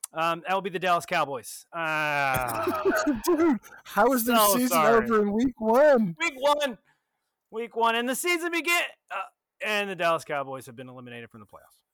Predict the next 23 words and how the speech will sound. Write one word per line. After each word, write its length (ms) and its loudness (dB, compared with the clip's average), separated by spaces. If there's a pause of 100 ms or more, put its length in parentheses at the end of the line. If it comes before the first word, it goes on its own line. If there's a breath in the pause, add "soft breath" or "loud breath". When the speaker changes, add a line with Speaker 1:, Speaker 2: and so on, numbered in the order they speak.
(160)
Speaker 2:
<laughs> 1400 4
Dude, 240 0
that's 240 -2
so 320 4
awesome. 360 2 (360 loud breath)
But 160 0
it's 140 -2
probably, 500 0 (260)
it's 160 -4
probably 440 -6
true, 420 -2 (340 soft breath)
'cause 140 -4
I 200 2
just, 400 -4
I 100 -4
can't 260 -2
even 200 -2
rock 280 0
with 120 -4
Cooper 320 -4
Rush, 360 -2
man. 360 -4 (520 soft breath)
Like, 340 -4